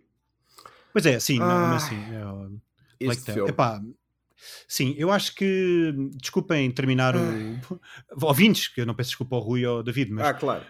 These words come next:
Speaker 1: a, a, <laughs> a malta que nos está a ouvir, realmente este final de Halloween é um bocado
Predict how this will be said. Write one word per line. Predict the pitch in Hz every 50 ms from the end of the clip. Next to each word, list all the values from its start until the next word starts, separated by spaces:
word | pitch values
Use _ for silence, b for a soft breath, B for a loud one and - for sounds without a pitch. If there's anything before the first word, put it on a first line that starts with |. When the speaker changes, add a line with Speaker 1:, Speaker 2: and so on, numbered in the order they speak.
| -
Speaker 1:
a, | -
a, | 143 151 151 - 156 151 143 139 139 147
<laughs> | 139 127 - - - - - - - - _ - - - - - - - - 147
a |
malta | 143 160 175 175 - 165
que | 147
nos | 165 147
está | - 160
a | 147
ouvir, | 135 131 170 143
realmente | 131 - 123 123 131 131 123 139
este | 127 -
final | - 135 127 123 123 127 123
de | 113 113 120 120 117 113 113 110 110 110 110 113 131 -
Halloween | 135 131 123 120 120 117 120 123 120
é | 120
um | 120 123
bocado | 123 - 120 117 117 117 110 123 120 113 113 110 107 107 107